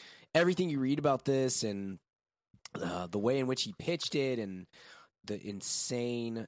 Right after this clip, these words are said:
insane lengths they went to to try to get everything right and not, j-, I mean,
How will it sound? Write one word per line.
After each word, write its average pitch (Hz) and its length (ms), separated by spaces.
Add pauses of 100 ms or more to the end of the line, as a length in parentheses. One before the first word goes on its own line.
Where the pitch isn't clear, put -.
(100)
insane 107 580
lengths 107 280
they 101 120
went 98 240
to 113 160
to 101 80
try 101 180
to 92 100
get 98 120
everything 98 480
right 104 480 (160)
and 90 500 (400)
not, 120 300
j-, - 220
I 123 60
mean, 113 340